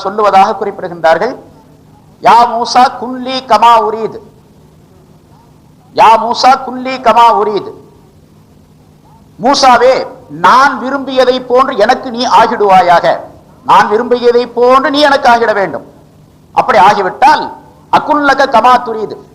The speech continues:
நீ விரும்பியதை போல நான் ஆகிவிடுகின்றேன்" என்று மூசா அலைஹிஸ்ஸலாம் அவர்களுக்கு அல்லாஹ் தஆலா சொல்லியதாக குறிப்பிடப்பட்டுள்ளது.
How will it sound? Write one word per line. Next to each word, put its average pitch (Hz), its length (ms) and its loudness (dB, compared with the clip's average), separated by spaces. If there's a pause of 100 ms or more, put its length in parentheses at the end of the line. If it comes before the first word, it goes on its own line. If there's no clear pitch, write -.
நீ 285 100 0 (120)
விரும்பியதை 277 420 0 (100)
போல 311 240 4
நான் 214 200 4
ஆகிவிடுகின்றேன்" 135 560 -6 (680)
என்று 277 200 2 (440)
மூசா 262 280 0
அலைஹிஸ்ஸலாம் 214 480 0
அவர்களுக்கு 226 360 -2
அல்லாஹ் 208 300 2
தஆலா 196 260 2
சொல்லியதாக 190 500 0
குறிப்பிடப்பட்டுள்ளது. 151 720 -8